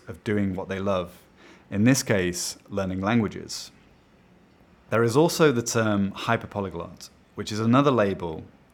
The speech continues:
this time for an even more select group. Today, hyperpolyglot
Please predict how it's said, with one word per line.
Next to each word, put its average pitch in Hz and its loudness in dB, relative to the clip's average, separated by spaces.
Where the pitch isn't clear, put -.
this 139 2
time 92 -2
for 107 -6
an 104 -4
even 117 2
more 98 0
select 92 -8
group. 98 -8
Today, 127 4
hyperpolyglot 101 -4